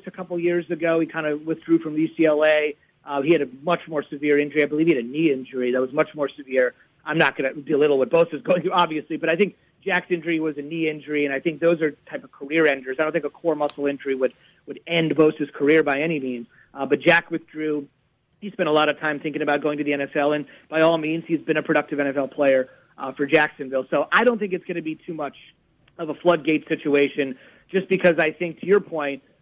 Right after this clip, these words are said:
um, the amount of people that are in the position Bosa's in to be drafted top ten are so little and so nominal, whereas the overwhelming percentage of guys probably need to play every snap, get on film as much as possible,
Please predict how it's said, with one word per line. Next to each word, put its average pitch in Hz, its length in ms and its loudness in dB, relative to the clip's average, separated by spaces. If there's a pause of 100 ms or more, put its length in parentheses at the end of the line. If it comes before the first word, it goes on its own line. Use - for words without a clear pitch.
um, 151 320 -2
the 170 100 4
amount 185 300 2
of 180 100 -6
people 170 300 -6
that 156 140 -4
are 160 140 -8
in 196 160 -2
the 170 80 -4
position 165 540 -4
Bosa's 156 440 -2
in 165 140 -4
to 160 60 -2
be 151 120 2
drafted 151 400 -2
top - 280 -6
ten 143 300 -4 (340)
are 156 200 -10
so 175 140 6
little 160 280 2
and 147 160 -6
so 156 140 0
nominal, 139 540 2 (140)
whereas 165 200 0
the 165 80 6
overwhelming 160 520 2
percentage 147 400 -4
of 131 100 -8
guys 139 300 0
probably 160 380 0
need 156 160 -8
to 151 80 -10
play 147 220 -2
every 156 320 0
snap, 143 300 -2 (320)
get 160 120 0
on 160 140 0
film 156 200 0
as 143 80 -4
much 151 160 -2
as 143 80 -8
possible, 139 640 -2